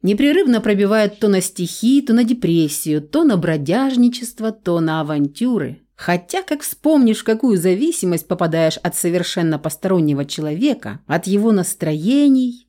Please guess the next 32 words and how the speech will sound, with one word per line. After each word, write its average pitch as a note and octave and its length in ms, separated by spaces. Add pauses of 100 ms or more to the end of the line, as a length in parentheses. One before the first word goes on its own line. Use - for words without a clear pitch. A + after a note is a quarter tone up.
причём C#4+ 600 (100)
и F3+ 80
человек-то G3+ 640
не F#3 100
подарок, E3 760 (100)
и G3+ 140
умом B3+ 340
понимаешь A3 880
это, G3+ 240
а D3 220
всё - 180
равно D#3+ 400
тянет C4+ 580
невероятно. A#3 1000 (220)
Как D3+ 200
будто F3+ 260
какой-то F#3 480
внешней E3+ 580
силой, G#3 580
а D3 120
ты B3 200
человеку B3 500
не A#3 120
больно-то G#3+ 500
и G3+ 60
нужна, F3+ 680
да E3+ 260
он E3+ 340
этого D3 420
и D3+ 80
не D3 140
скрывает. D#3 1000